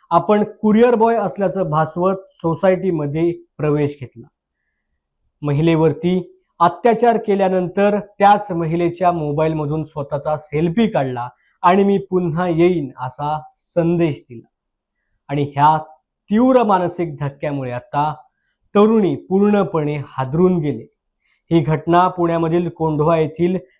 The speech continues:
गार्डेड सोसायटीमधील आहे. आरोपीने स्वतःला कुरिअर बॉय असल्याचं सांगून सोसायटीमध्ये प्रवेश केला. त्यानंतर पीडित तरुणीच्या घराच्या बाहेर उभा राहिला. त्यानंतर, "मॅडम, हे तुमचेच कुरिअर आहे," असं त्यांनी सांगितलं.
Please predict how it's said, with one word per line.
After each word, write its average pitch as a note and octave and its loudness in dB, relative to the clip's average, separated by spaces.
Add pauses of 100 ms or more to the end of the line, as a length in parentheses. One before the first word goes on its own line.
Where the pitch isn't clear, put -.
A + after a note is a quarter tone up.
(160)
गार्डेड F3 4
सोसायटीमधील D3 -6
आहे. - -16 (480)
आरोपीने G#3 4
स्वतःला G#3 2
कुरिअर G3 0
बॉय F3+ 2
असल्याचं F3 -2
सांगून E3+ -4
सोसायटीमध्ये D#3+ -6
प्रवेश C#3 -6
केला. A2+ -20 (460)
त्यानंतर E3+ 2
पीडित G3+ 0 (240)
तरुणीच्या E3+ 2 (100)
घराच्या C3+ -4
बाहेर C3 -6
उभा C3+ -4
राहिला. A#2+ -6 (680)
त्यानंतर, F3+ 2 (640)
"मॅडम, F#3 2
हे F#3 2
तुमचेच G#3 0
कुरिअर A#3 2
आहे," E3 0
असं D3+ -4
त्यांनी C#3+ -4
सांगितलं. B2 -16